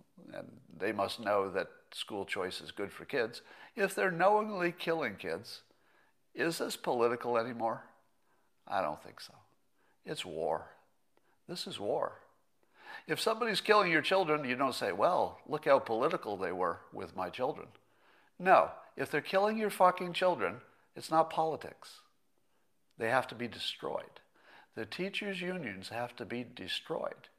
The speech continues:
'cause they're killing your fucking children. Don't think this is political. This is war.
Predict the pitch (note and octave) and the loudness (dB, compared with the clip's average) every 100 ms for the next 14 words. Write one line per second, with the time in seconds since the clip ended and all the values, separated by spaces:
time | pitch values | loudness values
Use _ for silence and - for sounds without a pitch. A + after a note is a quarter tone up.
0 | _ _ _ _ A2+ F#2+ G#2+ D#3+ B2+ G#2 | _ _ _ _ -8 -6 -4 0 0 -2
1 | F#2 G#2+ F#2+ D2+ - - - - _ _ | -6 -6 -6 -8 -8 -8 -12 -20 _ _
2 | _ _ _ _ _ _ _ _ - - | _ _ _ _ _ _ _ _ -8 -6
3 | F3+ F3 D#3 - - - G2+ F#2 - - | -8 -4 -4 -4 -10 -8 -8 -8 -12 -20
4 | _ _ _ _ _ - A2+ G2+ G2 F#2 | _ _ _ _ _ -18 -16 -12 -8 -4
5 | G2 - - | -4 -4 -8